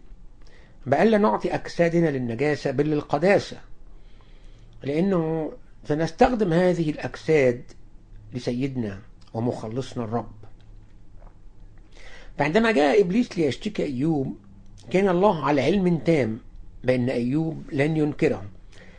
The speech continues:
تماما مثلما علم يسوع أن بطرس سيخونه، سينكره.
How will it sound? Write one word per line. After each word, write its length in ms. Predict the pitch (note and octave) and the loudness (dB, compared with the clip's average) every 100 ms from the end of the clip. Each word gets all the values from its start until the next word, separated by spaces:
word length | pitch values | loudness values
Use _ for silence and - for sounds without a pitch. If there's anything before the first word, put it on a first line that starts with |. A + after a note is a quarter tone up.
| - - - - - | -20 -20 -20 -14 -4
تماما 560 | C3 D3 F#3+ G3+ G3+ - | 0 2 4 4 0 0
مثلما 680 | C#3 B2 D3+ E3+ D#3+ D#3+ - - - - - - - - - | -2 -2 0 2 2 2 -2 -10 -20 -20 -20 -20 -20 -14 -4
علم 320 | C#3+ A3+ G3+ | 0 4 4
يسوع 680 | F3 C3+ G3 D#3+ G2+ - C3+ | 4 2 0 2 0 -2 -4
أن 180 | B2 | -2
بطرس 560 | A#2 F#3 - F3+ F3+ - - - - - - - - - - | 2 2 2 -2 -2 -8 -14 -14 -18 -18 -18 -16 -14 -16 -10
سيخونه، 720 | - C#3+ C3 F#3 F#3 C3 G#2 - - | -2 0 0 0 0 -2 -4 -10 -4
سينكره. 640 | B2+ A#2+ A#2+ G3 E3 | -2 -2 0 2 2